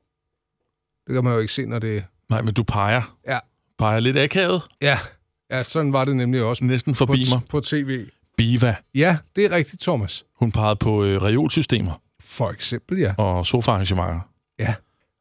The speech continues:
Speaker 1: Okay, jeg har en til, til dig her.
Speaker 2: Ja.
Speaker 1: Kvinde.
Speaker 2: Ja.
Speaker 1: Åbner skuffe. Finder frugt.
Speaker 2: Ja, det er, øhm, det er Jolly Cola.
Speaker 1: Det er rigtigt.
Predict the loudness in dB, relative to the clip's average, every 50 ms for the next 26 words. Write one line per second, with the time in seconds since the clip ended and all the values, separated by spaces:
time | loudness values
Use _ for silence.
0 | _ _ _ _ -2 0 2 2 2 2 2 0 -2 -4 -6 -8 -8 -6 -6 -6
1 | -6 -6 -8 -8 -6 -6 -8 -8 -12 -14 _ _ 0 0 0 0 -2 _ _ _
2 | _ _ _ _ _ _ _ _ _ _ _ _ _ _ _ _ -10 -4 -2 -2
3 | 0 2 2 0 0 _ _ _ _ _ _ _ _ _ _ -2 -2 0 0 -2
4 | -4 -6 _ _ _ _ _ _ -4 -2 -2 -2 -2 -2 -4 -4 -4 -4 -2 0
5 | 0 0 -2 -4 -8 -12 _ _ _ _ _ _ _ _ _ _ _ _ _ -12
6 | -10 -10 -10 -8 -10 -8 -4 0 0 0 0 -4 -10 -20 -20 _ _ _ _ _
7 | _ _ _ _ _ _ _ _ 0 0 2 2 0 -4 -6 _ -6 -2 -2 0
8 | 0 0 0 0 2 2 0 0 0 -2 -2 -2 -4 -4 -6 -8 -10 -12 -18 -20
9 | -20 -20 _ _ _ _ _ _ _ _ _ -6 -4 -4 -2 -2 -2 -2 -2 -2
10 | -4 -2 0 0 2 2 2 0 0 0 0 0 -2 -4 -8 _ _ _ _ _
11 | _ -4 -2 -2 -2 -2 -4 -6 -12